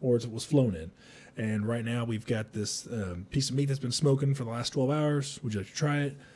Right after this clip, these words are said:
"Yeah, man, like, bring it on down." And then he comes in, and then they, they specifically prepare each meal. Like, every meal's cooked separately by him, and then they bring it all out. I had a passion fruit margarita, and he put black pepper in it,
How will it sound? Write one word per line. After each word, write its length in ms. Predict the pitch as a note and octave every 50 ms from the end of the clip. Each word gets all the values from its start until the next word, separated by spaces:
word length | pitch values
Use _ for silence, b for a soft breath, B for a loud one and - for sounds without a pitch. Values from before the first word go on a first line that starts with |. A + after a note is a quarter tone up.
| B B B G#2
"Yeah, 280 | C3 F3+ G3+ F3+ - -
man, 220 | D#3 D#3+ F#3+ G3+
like, 180 | E3 C#3+ C3 A#2+
bring 160 | B2 D3 E3
it 60 | F3
on 140 | F3 F3 E3+
down." 240 | E3 E3 F#3 G3 D3+
And 160 | A2 B2 B2+
then 100 | B2+ B2
he 160 | B2 C#3+ C#3+
comes 260 | C#3 C#3 C#3+ C#3 C#3 C3
in, 320 | C3 C3+ C3+ C3 B2 B2+ -
and 100 | B2 A#2
then 280 | B2 A#2+ A2+ A2+ G#2+ G#2 A#2
they, 180 | A#2+ B2+ B2+ - - - - -
they 200 | B2+ C3 C3 C3
specifically 580 | - - - B2+ B2 - C3 B2+ C3+ - A#2
prepare 540 | - - A2+ - - B2+ A#2+ A2+ G#2+ G#2+ - - -
each 360 | B2+ B2 B2+ B2+ - - -
meal. 380 | A#2 A2+ A#2 A#2 A2 G2+ G2 G#2
Like, 220 | G2+ G2+ - -
every 220 | B2+ A#2+ B2+ B2+ B2
meal's 240 | B2 A#2+ A2+ -
cooked 400 | - - - - C#3+ A#2+ - -
separately 400 | - - B2+ A2+ - A2 G#2+ G#2+
by 240 | G#2+ - A#2 B2+ B2+
him, 340 | A#2 B2 B2 A2+ G2+ F#2+ - B B B B B B B B B -
and 100 | A#2 A2+
then 80 | A2
they 100 | A2 G#2+
bring 200 | G#2 A2+ A2+ A2+
it 80 | A2 A2
all 160 | A2 A2 A2
out. 160 | A2+ A2 - B B B B B
I 100 | - A#2+
had 120 | A#2+ B2+ A2
a 60 | -
passion 360 | - - - C#3 C3+ - C#3
fruit 200 | C#3 C#3 C3+ C3
margarita, 400 | C3 B2+ A#2+ A#2 A#2 A2+ A2 G#2
and 80 | G2+ A#2
he 80 | A#2
put 360 | - - - B2 A2 F#2+ B2 -
black 360 | - G#2 G#2+ A#2+ - - -
pepper 400 | - - - - - E2+ E2+ E2+
in 60 | E2
it, 100 | E2 -